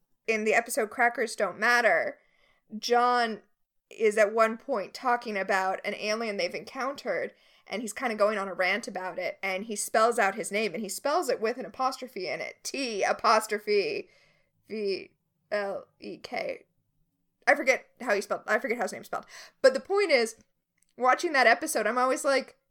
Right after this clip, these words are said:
"You don't know there's an apostrophe in there, John! That's just, you're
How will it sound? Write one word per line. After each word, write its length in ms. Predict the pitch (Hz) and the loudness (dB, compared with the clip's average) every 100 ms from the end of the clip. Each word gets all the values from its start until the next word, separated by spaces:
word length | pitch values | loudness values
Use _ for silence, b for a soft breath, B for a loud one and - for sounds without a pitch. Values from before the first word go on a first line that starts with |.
| _ | _
"You 340 | 659 784 659 - | -2 8 10 10
don't 100 | - | 6
know 200 | 285 254 | 2 4
there's 220 | 254 254 | 6 6
an 80 | 262 | 8
apostrophe 880 | 240 - 247 277 320 370 - 330 294 | 6 6 8 8 8 0 0 6 8
in 120 | 277 | 10
there, 280 | 294 294 330 | 12 12 10
John! 400 | - 359 349 403 453 539 605 587 - _ B B B B B B - | 6 10 12 12 10 8 6 2 -2 _ B B B B B B 8
That's 240 | 640 698 679 | 10 10 8
just, 140 | 622 | -8
you're 140 | 381 | 2